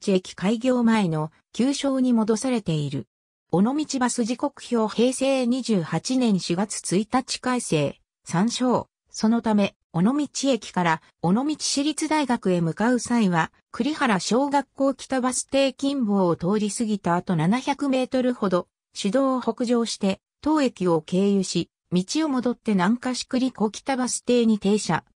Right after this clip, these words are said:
国道百八十四号へ出て、改めて北上し大学へ向かう、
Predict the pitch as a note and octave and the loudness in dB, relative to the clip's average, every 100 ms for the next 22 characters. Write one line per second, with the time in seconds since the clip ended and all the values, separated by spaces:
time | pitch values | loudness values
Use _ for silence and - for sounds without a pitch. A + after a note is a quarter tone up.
0 | _ - G3+ C4 B3+ B3 A#3+ A3+ C#4 D4 | _ -4 -2 0 2 0 0 -2 -2 -2
1 | C#4+ C#4 D4 C#4+ C#4 C#4 B3+ A3 F3+ D#3 | -4 -6 -4 -2 0 0 0 2 2 2
2 | E3 D#3+ D3 - _ - E3 A#3 E4 D4 | 0 -2 -4 -8 _ -2 0 0 -2 -4
3 | B3+ F3+ F3+ - G#3+ B3+ A#3+ A#3+ G3+ B3+ | -4 -2 -2 -2 -2 -2 -2 -2 -2 0
4 | B3+ B3+ B3 B3 A3+ G#3+ G#3+ G3+ F#3 | -2 -2 2 2 2 0 0 0 -2